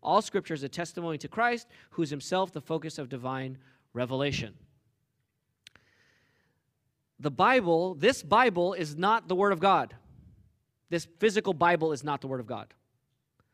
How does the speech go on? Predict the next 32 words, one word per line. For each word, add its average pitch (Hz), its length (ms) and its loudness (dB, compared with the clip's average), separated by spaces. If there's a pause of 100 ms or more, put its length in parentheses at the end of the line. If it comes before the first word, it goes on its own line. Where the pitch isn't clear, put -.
(180)
The 165 140 4
words 220 760 6 (540)
inside 165 680 -2 (280)
are 208 200 8
the 185 80 4
Word 160 160 2
of 127 100 -6
God, 120 220 -6
are 143 120 0
the 139 60 -6
words 127 220 -6
of 104 60 -14
God. 107 180 -12 (420)
And 147 160 -6
the 143 80 0
words 196 380 4
inside 147 360 -4
are 160 160 2
the 147 60 -2
Word 135 160 -4
of 110 80 -14
God. 117 220 -10
Now, 147 80 -6
we 160 80 -4
say 175 180 -4
the 156 80 -6
Bible 143 260 -4
is 127 60 -10
the 139 80 -8
Word 135 100 -8
of 117 60 -12
God, 127 220 -6